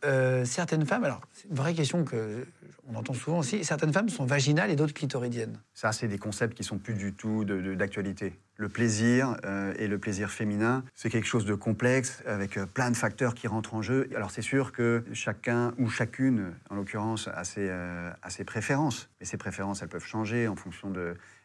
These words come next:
Speaker 2: en fonction du mec, en fonction de l'ambiance, en fonction de, de, de, de la saison, en fonction de l'âge, en fonction de, de, de mille trucs, tu vois.
Speaker 1: Euh, est-ce que, pour parler de contraception,
Speaker 2: Ouais.
Speaker 1: j'ai vraiment pris tous les clichés qu'il y a, vraiment, mais c'est intéressant parce que c'est des questions que tout le monde se pose.
Speaker 2: Bien sûr.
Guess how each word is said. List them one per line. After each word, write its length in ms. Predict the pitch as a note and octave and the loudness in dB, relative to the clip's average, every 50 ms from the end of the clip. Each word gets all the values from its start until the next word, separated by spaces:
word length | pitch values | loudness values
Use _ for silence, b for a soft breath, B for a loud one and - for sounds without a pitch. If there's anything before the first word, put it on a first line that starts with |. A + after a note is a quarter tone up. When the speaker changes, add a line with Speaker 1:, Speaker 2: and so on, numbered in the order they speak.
| B - | B -14
Speaker 2:
en 60 | - | -14
fonction 300 | E2+ - D#2+ - - E2+ | -12 -12 -12 -10 -8 -6
du 160 | F2 F#2 A2 | -4 0 2
mec, 340 | A#2 A#2+ B2 B2 B2 A#2 - - | 2 2 2 2 0 0 -2 -6
en 60 | - F#2 | -10 -10
fonction 440 | - - F#2 F2 - - A2 G#2 | -10 -10 -10 -10 -8 -6 -6 -4
de 80 | G2+ F#2+ | -2 -2
l'ambiance, 800 | F#2 F2+ F2+ G2 G#2+ A2 G#2 A#2 A#2+ A#2+ B2 A#2+ B2 B2 A#2+ - - - | -2 -2 0 0 0 2 2 4 4 4 4 4 2 2 0 -4 -8 -10
en 80 | F#2+ | -10
fonction 460 | - - - F#2+ - - - G2+ G2 | -10 -8 -8 -8 -8 -8 -8 -6 -4
de, 140 | F#2+ F#2 F#2 | -4 -4 -4
de, 40 | F2 | -6
de, 580 | E2 F2 F2 F2 F2 F2 F2 E2+ E2 E2+ E2+ E2 B B B B B F#2+ | -6 -6 -6 -6 -6 -6 -6 -6 -6 -6 -8 -10 B B B B B -6
de 60 | G2 | -6
la 140 | F2+ F2 E2+ | -4 -4 -4
saison, 540 | - - G#2+ G#2+ G#2 A2 A#2 A#2+ B2 B2 | -4 -4 -4 -2 -2 0 0 2 2 2
en 60 | A#2 G#2 | 0 -2
fonction 320 | - F#2+ F2 - - F#2 | -4 -6 -8 -8 -6 -6
de 80 | F#2+ G2 | -4 -2
l'âge, 300 | G#2 A2 A#2 A#2+ A2 F2+ | 0 0 2 0 0 -2
en 60 | E2 | -4
fonction 280 | - - E2 - - | -10 -12 -12 -8 -6
de, 140 | G#2+ F#2+ F#2+ | -4 -4 -4
de, 680 | F2+ F2 F2+ F2 F2 F2+ F2+ F2+ F2 F2 F2 F2 F2 F2 E2+ | -4 -4 -6 -4 -4 -4 -6 -6 -4 -4 -4 -4 -4 -4 -4
de 100 | F#2+ F#2+ | -4 -2
mille 220 | G2 G#2+ A2+ G#2+ | 0 0 0 0
trucs, 260 | - - C3 A#2 F2+ | 0 0 0 0 0
tu 80 | - - | -2 -8
vois. 160 | F2+ E2 D#2+ - B B B B B B | -10 -10 -10 -12 B B B B B B
Speaker 1:
Euh, 640 | B2 A#2+ A#2+ A#2 A#2+ A#2+ A#2+ B2 B2 B2 B2 B2 B2 B2+ - | 2 2 4 4 4 4 4 4 6 6 6 4 2 2 0
est-ce 200 | - D3 C#3+ - | 2 2 2 2
que, 220 | - - G#3 B3 D4 | 2 2 2 2 2
pour 180 | B3 - C#3+ | -2 -4 -4
parler 160 | B2+ C3 D3+ E3+ | 0 2 2 2
de 60 | - | 2
contraception, 720 | - D#3+ D3 - - C#3 - D3+ B2+ A#2+ - D#3 F3 A3+ - - | 0 0 0 2 2 2 2 0 0 0 0 -2 -2 -4 -4 -2
Speaker 2:
Ouais. 240 | A2 G#2 G2+ F#2+ F#2+ - | 0 0 0 0 0 0
Speaker 1:
j'ai 100 | - F#3+ | 2 4
vraiment 240 | E3+ D3 E3 G#3 A3+ | 4 6 6 4 4
pris 140 | G#3 A3 F#3 | 4 4 4
tous 80 | - | 6
les 140 | F#3+ F3+ E3+ | 6 6 6
clichés 360 | - - E3+ F3 D#3 F#3 F#3+ | 6 4 4 4 6 6 4
qu'il 180 | D#3 - - D3+ | 4 4 4 6
y 40 | D3+ | 6
a, 120 | D3+ D3 | 6 6
vraiment, 280 | C3+ A#2+ B2+ C#3 D#3 D#3 | 4 2 4 4 4 4
mais 100 | C#3+ C3+ | 4 4
c'est 120 | B2+ - | 4 4
intéressant 480 | F3 F3 E3 G3+ G#3 A3 G#3+ - E4 C#4+ | 4 4 4 4 4 4 4 2 2 4
parce 160 | G#3+ D#3+ C3 | 4 2 2
que 80 | - D#3 | 2 4
c'est 100 | D3 F3 | 4 6
des 60 | E3 | 6
questions 180 | G3 F3 B3 | 6 6 4
que 60 | A3+ G3+ | 4 6
tout 80 | A3 | 6
le 60 | A3 | 6
monde 80 | A3 G3+ | 6 6
se 120 | E3 - | 4 4
pose. 220 | F#3 E3+ F3 D#3+ C#3 | 2 4 4 2 4
Speaker 2:
Bien 80 | A#2 C3 | 4 2
sûr. 240 | - - - A#2+ | 2 2 0 0